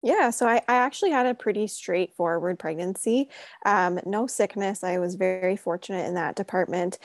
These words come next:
Everything just flowed very smoothly in terms of,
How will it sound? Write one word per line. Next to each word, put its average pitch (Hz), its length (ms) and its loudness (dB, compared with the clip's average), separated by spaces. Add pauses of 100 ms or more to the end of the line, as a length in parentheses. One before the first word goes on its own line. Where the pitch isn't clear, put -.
(200)
Everything 226 640 2
just 202 300 -2
flowed 190 500 2 (120)
very 190 280 -2
smoothly 196 720 -4
in 180 120 -4
terms 185 380 -6
of, 180 320 -2